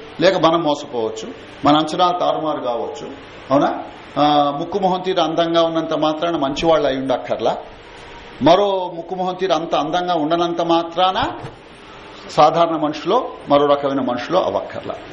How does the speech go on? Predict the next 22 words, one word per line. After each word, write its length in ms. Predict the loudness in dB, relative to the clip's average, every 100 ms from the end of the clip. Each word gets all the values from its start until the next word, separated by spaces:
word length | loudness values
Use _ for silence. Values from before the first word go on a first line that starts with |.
| 2
అయినప్పటికీ 520 | 4 4 4 2 2
కూడా 240 | 0 2 2
మనం 380 | 0 -2 -4 -8 -14 -2 2
somehow 360 | 4 4 2
we 60 | -2
have 400 | -6 0 2 2
a 80 | 0
strange 500 | 0 6 6 6 -4
feeling 480 | -8 -4 -2 0 0
in 40 |
our 180 | 2 0
heart. 500 | 2 4 4 0 -10 -12 -6 4
We 100 | 8
assess 420 | 8 6 2 0
the 120 | -4
people 300 | -2 -2 0
and 140 | -2 -2
then 180 | -2 0
we 140 | -2 0
try 180 | -2 0
to 60 | 0
understand. 520 | 0 -2 0 0